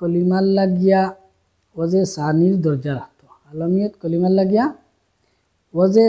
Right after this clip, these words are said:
সানির দরজা রাখত। আর ওজার সময় যত হরফগুলা আছে এটার মধ্যে এটা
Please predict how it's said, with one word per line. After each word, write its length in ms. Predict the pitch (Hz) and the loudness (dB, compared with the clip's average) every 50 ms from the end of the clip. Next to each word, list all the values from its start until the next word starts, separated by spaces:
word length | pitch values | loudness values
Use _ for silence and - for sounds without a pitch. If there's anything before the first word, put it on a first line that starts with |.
| 208 220 - | 2 -2 -6
সানির 460 | - 156 156 156 156 165 170 190 202 196 185 | -6 -6 -4 -2 0 0 2 0 0 0 0
দরজা 260 | 175 151 135 135 143 135 | -2 -2 -2 -2 -4 -6
রাখত। 220 | 117 - - _ _ _ _ _ _ _ _ _ _ _ _ _ _ _ _ _ 156 | -6 -10 -14 _ _ _ _ _ _ _ _ _ _ _ _ _ _ _ _ _ -6
আর 80 | 160 160 160 165 175 | -6 -2 0 2 2
ওজার 320 | 196 202 233 240 233 214 185 - | 2 4 4 4 4 2 0 -4
সময় 340 | - 196 196 196 202 202 202 185 170 | -4 0 0 2 2 2 2 2 2
যত 160 | 165 160 - 175 135 | 0 -2 -4 -6 -6
হরফগুলা 540 | - 143 151 165 170 180 190 196 196 190 185 175 170 | -4 -2 -2 -2 -2 0 0 2 4 4 4 2 0
আছে 160 | 165 170 - 165 160 | -2 -2 -4 -4 -4
এটার 200 | - 165 160 160 156 | -2 -2 -2 0 0
মধ্যে 220 | 156 147 151 156 151 147 | -2 -2 -4 -4 -6 -6
এটা 140 | 147 156 | -6 -8